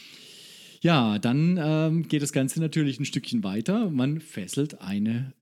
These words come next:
Partnerin, eine Frau. Und, ähm, dann hab ich dann schon festgestellt, okay, da fehlt mir schlichtweg die Technik.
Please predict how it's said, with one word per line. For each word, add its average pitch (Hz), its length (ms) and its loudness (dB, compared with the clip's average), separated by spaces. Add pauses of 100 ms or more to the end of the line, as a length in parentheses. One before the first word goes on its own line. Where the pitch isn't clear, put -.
(440)
Partnerin, 95 600 -2
eine 101 240 -2
Frau. 92 480 -4 (180)
Und, 107 540 -2
ähm, 110 760 0
dann 143 580 -2
hab 143 140 -2
ich 139 100 -4
dann 147 480 -4
schon 131 220 -2
festgestellt, - 560 -4
okay, 107 240 -12
da 90 100 -12
fehlt 104 260 -8
mir 101 100 -6
schlichtweg - 480 -6
die 104 100 -6
Technik. 110 460 -8